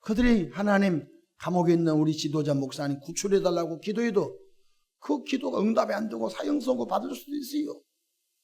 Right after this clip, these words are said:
근데 한 가지 중요한 것이 있습니다. 그 한 가지 중요한 것이 뭡니까? 예수 자신이 생명의 떡인 줄로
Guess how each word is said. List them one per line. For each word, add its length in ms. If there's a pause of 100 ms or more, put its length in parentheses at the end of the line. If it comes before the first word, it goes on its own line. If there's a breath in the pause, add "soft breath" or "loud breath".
(320)
근데 140
한 260
가지 300
중요한 320
것이 220
있습니다. 340 (640)
그 100
한 180
가지 240
중요한 260
것이 160
뭡니까? 420 (580)
예수 300
자신이 500
생명의 500
떡인 260
줄로 320